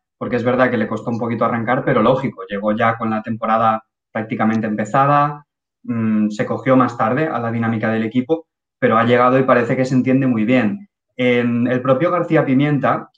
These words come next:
cuando era entrenador, ya pidió a Ángel Rodado para el equipo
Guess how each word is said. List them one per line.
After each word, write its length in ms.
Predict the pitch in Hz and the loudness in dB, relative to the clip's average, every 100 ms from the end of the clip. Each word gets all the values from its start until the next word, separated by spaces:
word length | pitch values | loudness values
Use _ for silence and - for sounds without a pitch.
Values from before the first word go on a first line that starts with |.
| _ | _
cuando 380 | - 117 113 110 | -4 -2 0 0
era 80 | 123 | 0
entrenador, 600 | 127 123 123 123 156 - _ - | 0 0 0 0 -2 -6 _ -8
ya 300 | 127 151 147 | -2 0 0
pidió 520 | 127 127 151 - - _ - | 0 2 2 -2 -8 _ -10
a 100 | 117 | -6
Ángel 280 | 127 131 127 | -6 -2 0
Rodado 380 | 127 123 131 127 | 2 2 2 0
para 160 | 120 | -2
el 60 | 123 | -2
equipo 460 | 120 156 139 156 | 0 0 -2 -6